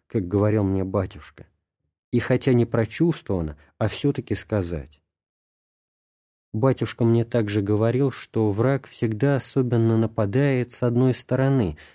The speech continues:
напирая на какую-либо одну страсть. Например, вовлекая в чревоугодие, он не будет в то же время смущать сребролюбием,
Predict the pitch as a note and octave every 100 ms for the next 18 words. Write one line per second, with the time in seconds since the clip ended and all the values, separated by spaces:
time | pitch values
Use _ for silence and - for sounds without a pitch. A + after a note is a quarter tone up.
0 | - A#2 - A#2+ B2 A#2 A2 G#2 A#2 -
1 | A#2+ A2+ A2 G#2+ A2 G#2+ A#2 F#2+ - -
2 | A#2 D2+ - - _ _ _ _ A2+ A2+
3 | A#2 A#2 A#2+ A2+ G#2 A#2 G2+ A2+ - B2
4 | A2 G2 - G#2+ G2+ A2+ A#2 B2+ D#3+ A2+
5 | F2 D2+ - _ _ A#2+ B2+ C#3 C#3 D#3+
6 | A#2 G2 - B2 G#2 G2+ G2 C3 C3+ A2
7 | - A2 - A#2+ A2 - G#2+ G2 A2+ A#2+
8 | A#2 F#2+ E2 D#2